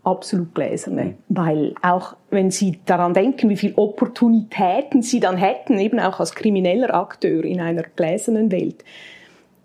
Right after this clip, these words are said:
Speaker 1: dann ist das Risiko da sehr, sehr, sehr viel
Speaker 2: Mhm.
Speaker 1: höher, dass Sie einen sehr viel stärkeren Missbrauch noch haben.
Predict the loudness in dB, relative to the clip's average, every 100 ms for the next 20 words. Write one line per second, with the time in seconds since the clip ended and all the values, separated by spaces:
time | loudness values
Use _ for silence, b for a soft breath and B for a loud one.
0 | _ 0 0 0 -2 -2 -2 -2 -8 -12
1 | -14 -14 -4 -2 -2 -2 -2 -2 -2 -4
2 | -2 -2 0 0 0 -2 -4 -4 -4 -4
3 | -4 -6 -8 -8 -10 -2 -2 -2 -2 -2
4 | -2 -6 -6 -8 -10 -16 -18 -20